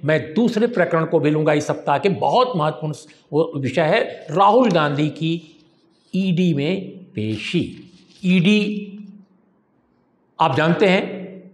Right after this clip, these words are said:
जो हमारे देश की इस तरह की संस्थाएं हैं, उनको लेकर क्या स्थितियां बन रही हैं। लेकिन ईडी केवल विपक्षी दलों के नेताओं को बुलाता है। ईडी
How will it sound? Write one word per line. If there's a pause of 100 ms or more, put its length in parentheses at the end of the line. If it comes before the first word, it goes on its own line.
(460)
जो
हमारे
देश
की
इस
तरह
की
संस्थाएं
हैं,
उनको
लेकर (760)
क्या
स्थितियां
बन
रही
हैं। (360)
लेकिन (220)
ईडी (560)
केवल
विपक्षी
दलों
के
नेताओं
को
बुलाता
है। (1300)
ईडी